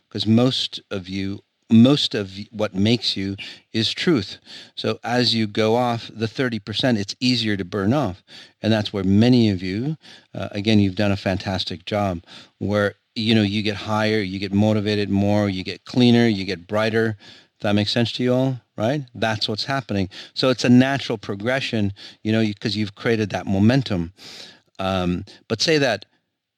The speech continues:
you're s-, you're below, say, that seven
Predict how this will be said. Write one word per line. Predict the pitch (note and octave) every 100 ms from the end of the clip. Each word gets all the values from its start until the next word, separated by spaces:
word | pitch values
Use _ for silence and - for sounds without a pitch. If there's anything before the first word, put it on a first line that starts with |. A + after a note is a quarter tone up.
| _ -
you're | A2
s-, | - - - - -
you're | G#2+ G2+ A2 G#2+
below, | F2+ G#2+ A2 B2 B2 A2+ G2+ G2+
say, | - A2+
that | G#2+ G2+
seven | - - A2+ G#2+ G2+ F#2